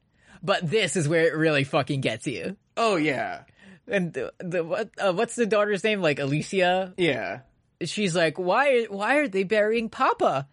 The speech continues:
Speaker 1: If they do that, he won't be able to do his work. He had so much work to
Speaker 2: Uh,
Speaker 1: do."
Speaker 2: she just, like, starts screaming as everybody, like, has the, has the one single tear as, like, Snake
Speaker 1: And
Speaker 2: Eater's playing.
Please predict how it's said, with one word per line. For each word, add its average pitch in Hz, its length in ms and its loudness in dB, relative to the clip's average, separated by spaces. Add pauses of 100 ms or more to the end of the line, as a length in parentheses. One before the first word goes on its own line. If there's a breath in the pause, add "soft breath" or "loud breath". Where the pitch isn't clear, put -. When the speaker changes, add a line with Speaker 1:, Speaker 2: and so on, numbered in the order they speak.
(120)
Speaker 1:
If 220 200 -2
they 226 140 2
do 254 240 -2
that, 339 300 2
he 262 140 -2
won't 427 280 2
be 359 200 2
able 254 200 -2
to 339 140 -4
do 339 180 0
his 370 200 0
work. 339 460 -2
He 302 140 -6
had 349 220 2
so 427 180 -2
much 403 200 -2
work 440 320 0
to 427 120 0
Speaker 2:
Uh, - 280 2
Speaker 1:
do." - 80 -2
Speaker 2:
she - 80 -6
just, 160 120 -4
like, 170 120 2
starts 156 280 0
screaming 139 840 0
as 131 140 -2
everybody, 131 460 -2
like, 127 220 -4
has 117 260 -2
the, 123 360 -6
has 123 240 -2
the 127 100 0
one 120 380 -4
single 123 360 -4
tear 117 360 -2
as, 117 140 -4
like, 123 140 -6
Snake 127 220 0
Speaker 1:
And 117 100 0
Speaker 2:
Eater's 123 300 -4
playing. 120 600 -4